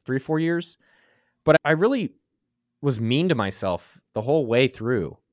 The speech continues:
that I wasn't more successful, that I wasn't more famous, that people didn't like me, or why am I getting fired,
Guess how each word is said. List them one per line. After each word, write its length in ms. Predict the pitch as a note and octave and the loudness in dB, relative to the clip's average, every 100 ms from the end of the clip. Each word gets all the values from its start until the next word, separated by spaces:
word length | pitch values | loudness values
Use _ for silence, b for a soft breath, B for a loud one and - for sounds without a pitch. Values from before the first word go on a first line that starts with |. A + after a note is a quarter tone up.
| _ _ | _ _
that 100 | A#2 | -2
I 40 | A#2 | 0
wasn't 320 | A#2+ C#3 D#3+ | 2 0 -2
more 120 | C#3 | -6
successful, 840 | - C3 A#2+ A#2 - B2+ B2 A#2+ b b | -6 -8 -6 -6 -4 -2 0 -2 b b
that 100 | F2 | -8
I 20 | |
wasn't 320 | G2 B2+ D#3+ | -4 -2 -2
more 140 | D#3 C#3+ | -2 -4
famous, 640 | - A#2 A2+ A#2 A#2 - _ _ _ _ _ - | -2 0 2 0 -2 -10 _ _ _ _ _ -6
that 380 | G#2+ G2+ G2 - _ _ _ _ - | 0 0 -2 -6 _ _ _ _ -10
people 240 | D#3+ D#3+ | -4 0
didn't 180 | D3 A2+ | 0 0
like 300 | G#2+ C3 C#3 | -2 -2 -2
me, 240 | C3+ C3+ | 0 2
or 100 | A#2 | 0
why 160 | G2 B2 | 0 -2
am 80 | D3+ | -2
I 60 | |
getting 180 | D3 D3 | -4 -6
fired, 680 | - A#2 A#2+ A#2+ A#2+ A#2 | -4 -2 0 0 0 -2